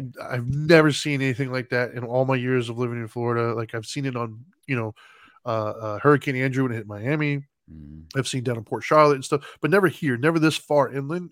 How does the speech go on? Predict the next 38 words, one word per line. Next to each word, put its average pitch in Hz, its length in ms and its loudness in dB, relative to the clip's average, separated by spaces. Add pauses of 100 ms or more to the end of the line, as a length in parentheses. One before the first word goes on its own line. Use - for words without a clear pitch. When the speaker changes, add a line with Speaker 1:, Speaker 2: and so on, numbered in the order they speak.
Speaker 1:
And, 123 240 -6
uh, 120 200 -2 (320)
<clears throat> - 0 - (760)
it 160 80 2
was, 156 200 6
uh, 156 280 6 (800)
it 185 60 2
was 196 140 2
surreal, 151 500 2
dude. 139 260 -6 (140)
Like, 127 340 -2 (300)
even 202 200 0
you, 220 220 0 (100)
right? 160 240 4
Like, 156 160 2
I, 147 300 6
I, 143 220 6
um, 135 280 -2
I 139 60 4
know 160 120 4
you 170 180 2
d-, 160 140 -2
you 170 120 -2
lost 160 240 4
power 160 200 2
for - 120 -8
a - 20 -4
little 123 120 -2
bit. 131 100 0
I'll 135 100 0
let 139 120 0
you 135 80 -4
tell 131 160 -2
your 120 180 -2
own 123 100 -6
story, 113 280 -6
but 117 220 -6
Speaker 2:
Mm-hmm. 113 200 -12